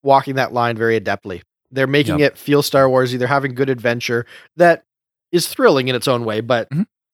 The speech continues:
Speaker 1: not excessively
Speaker 2: Yeah.
Speaker 1: violent or, you know,
Speaker 2: Right.
Speaker 1: tonally too dark for kids to, to handle. So, uh, I think that they understand the show well enough that when they do decide to bring Kylo Ren in, it's gonna be very satisfying.
Speaker 2: Yeah,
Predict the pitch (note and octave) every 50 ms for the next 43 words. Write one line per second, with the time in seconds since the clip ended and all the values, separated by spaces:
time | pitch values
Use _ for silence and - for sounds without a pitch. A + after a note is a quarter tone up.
0 | _ _ _ D#3 F3 E3 D#3 C#3 A2+ - - B2+ A2+ - - B2+ G#2+ A2 A2 G#2+
1 | G#2 G#2 G#2 _ _ _ _ _ A#2+ D3 C#3+ G2+ - A#2+ G#2+ G#2+ G2+ G2+ G#2 G2+
2 | G2+ - B2+ A2+ G#2+ G#2 G#2 G#2 _ _ - _ _ _ - A#2+ G#2+ - - -
3 | - E3 D#3+ D3+ D3 C3+ B2+ B2 A2+ - C#3 B2+ A#2 A2 A#2 A2 A#2 _ - -
4 | A2+ G2 _ - A#2 G2 F#2+ - - A2 G2 F#2+ F2 - _ - G#2+ A2 A#2 G#2
5 | G#2 A#2 A#2 - D3+ C#3+ - - - - - - _ _ - E3 E3 C#3 D#3+ F3+
6 | F#3 - F3+ D3+ C#3 C#3 A#2+ C3+ C3+ C3 B2+ B2 A#2+ A#2+ - - C#3 C#3 C3+ B2+
7 | A#2+ - - B2+ A#2+ B2 B2 A2+ - - B2+ A#2 A2+ A#2+ A#2+ A#2+ A2 A2+ A2+ -
8 | A#2 G#2 A2 A#2 A#2 A2+ A2+ G#2 A#2 A2+ G#2+ G2+ A2 B2 C3 C3+ B2+ C3 B2+ -
9 | C3 B2 B2 A#2 A2+ G#2+ A#2+ A2+ G#2+ C3 B2 A#2+ A#2+ A#2 A#2 A2 G#2+ A2+ A#2 A#2
10 | A2+ G#2 - - A2+ G#2 G#2 G2 G2 F#2+ G2 F#2+ - D#2 D2 - - - B1+ A#1+
11 | - _ _ _ _ _ _ _ _ _ _ _ _ E3 E3 D3+